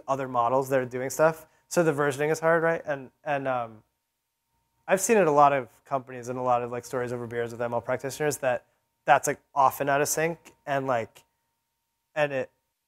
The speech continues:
you know, it doesn't throw an error, right? It just delivers to greater performance. So,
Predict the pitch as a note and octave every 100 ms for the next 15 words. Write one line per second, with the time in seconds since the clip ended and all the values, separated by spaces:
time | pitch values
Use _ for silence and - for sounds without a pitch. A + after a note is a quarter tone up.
0 | _ G3+ F3 C3+ D#3+ F3 D3 C3+ C3+ B2
1 | B2 A2 A#2 A#2+ C3+ - C#3+ C3+ B2 A#2
2 | C#3 B2+ A#2 A2+ G#2+ A2+ A2+ A2 G#2 -
3 | - - B2 A2